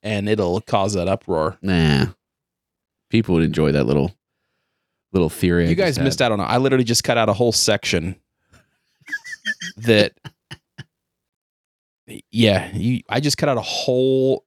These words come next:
Speaker 1: beautiful, inappropriate section.
Speaker 2: It was a, it was a theory I had.
Speaker 1: It's a, it was, it was, it was a theory.
Speaker 2: It's got grounds. I mean, I feel like it, got, it has legs to run with. You know what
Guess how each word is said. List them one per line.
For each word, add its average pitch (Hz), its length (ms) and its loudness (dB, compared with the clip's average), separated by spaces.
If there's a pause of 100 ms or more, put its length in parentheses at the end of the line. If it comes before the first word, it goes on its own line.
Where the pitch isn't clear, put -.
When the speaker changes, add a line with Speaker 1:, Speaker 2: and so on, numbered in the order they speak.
(440)
Speaker 1:
beautiful, 123 800 2 (1120)
inappropriate 117 680 0
section. 87 420 -4 (1000)
Speaker 2:
It 101 80 4
was 98 180 4
a, 82 440 4 (280)
it 104 60 2
was 92 120 2
a 85 60 2
theory 92 420 2
I - 60 2
had. - 340 -4 (140)
Speaker 1:
It's 107 160 -8
a, 95 80 -6 (100)
it 113 80 2
was, 120 300 0
it 185 200 0
was, - 300 2
it 180 120 2
was 151 120 -2
a 123 60 2
theory. 110 440 0
Speaker 2:
It's 117 180 -4
got 127 240 2
grounds. 92 540 0
I - 100 0
mean, 95 180 4
I 90 60 2
feel 110 180 2
like 95 120 2
it, 87 80 2
got, 87 360 2
it 92 80 0
has 87 240 2
legs 76 260 2
to 82 100 0
run 65 220 0
with. - 160 -4
You 92 80 2
know 90 60 2
what 87 60 2